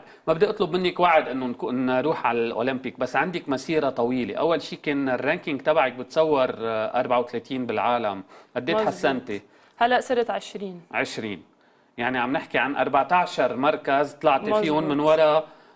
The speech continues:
Speaker 1: المشاركات الخارجية.
Speaker 2: مزبوط.
Speaker 1: قد إيه عم تستفيدي من هول المخار-، ال-، المشاركات الخارجية؟ تاني شيء، هالكلفة المالية بهيدا الظرف الاقتصادي مين عم يتحملها؟ أهلك، النادي،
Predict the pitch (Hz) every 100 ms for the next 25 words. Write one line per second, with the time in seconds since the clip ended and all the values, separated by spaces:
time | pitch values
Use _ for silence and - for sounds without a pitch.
0 | - 127 135 - 147 135 151 143 117 120
1 | 110 202 104 98 90 - - - - -
2 | 151 202 196 - 156 139 156 127 113 113
3 | 127 110 - 120 110 110 107 101 98 95
4 | 117 - 127 120 139 131 - 120 113 147
5 | 135 135 147 143 - 165 160 - - -
6 | 117 - 190 185 143 117 113 120 147 117
7 | 110 123 127 107 120 - - 101 - 113
8 | - 123 117 117 156 107 104 - 101 101
9 | 101 - - 120 113 110 - 98 113 135
10 | 123 117 117 117